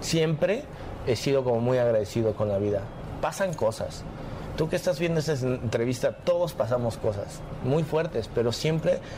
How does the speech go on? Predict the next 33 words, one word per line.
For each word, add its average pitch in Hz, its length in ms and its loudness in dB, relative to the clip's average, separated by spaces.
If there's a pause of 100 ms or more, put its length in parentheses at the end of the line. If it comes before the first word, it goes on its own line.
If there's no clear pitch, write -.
(160)
hay 135 140 2
una 143 160 4
oportunidad 113 720 2 (460)
para 101 240 2
mejorarlo, 107 580 2
para 110 160 2
hacer 127 160 0
algo 127 180 2
extraordinario. 107 680 2
Lo 123 100 4
he - 20 6
dicho 147 220 0
en 131 180 2
miles 147 300 2
de 120 60 0
entrevistas 110 460 0
esa 113 220 2
frase, 113 280 0 (600)
pero 110 160 2
sí, - 240 0
esa 151 180 0
vida 151 220 2
ordinaria 123 520 2
que 120 100 -2
tú 117 140 -2
puedes 131 260 2
tener, 113 340 0
con 123 160 0
una 147 180 4
oportunidad 110 680 2
se 117 120 -4
vuelve 110 220 2
extraordinario. 113 720 0